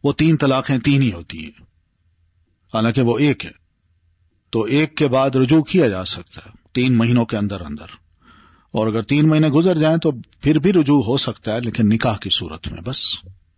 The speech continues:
تو ہونا تو یہ چاہیے، لیکن اب مسئلہ یہی ہے نا کہ شدت اس قدر آ گئی ہے کہ آپ یہ بتائیں کس مسلک کے فالوور ہیں،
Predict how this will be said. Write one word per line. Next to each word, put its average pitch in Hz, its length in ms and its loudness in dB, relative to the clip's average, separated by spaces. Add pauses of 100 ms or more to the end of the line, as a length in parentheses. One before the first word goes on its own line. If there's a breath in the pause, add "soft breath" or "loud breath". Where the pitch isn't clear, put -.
(800)
تو 120 140 -2
ہونا 170 220 4
تو 202 140 0
یہ 208 160 2
چاہیے، 175 420 0
لیکن 170 300 -2
اب 156 180 -4
مسئلہ 147 320 -4
یہی 147 240 0
ہے 127 60 -4
نا 175 100 -6
کہ 151 120 -8
شدت 156 400 0
اس 156 200 -2
قدر 151 240 0
آ 107 140 0
گئی 87 260 -12
ہے 98 60 -16
کہ 117 220 -8
آپ 139 360 -2 (460)
یہ 127 140 0
بتائیں 120 340 0
کس - 260 -4
مسلک 107 400 -6
کے 92 100 -10
فالوور 87 380 -16
ہیں، - 160 -20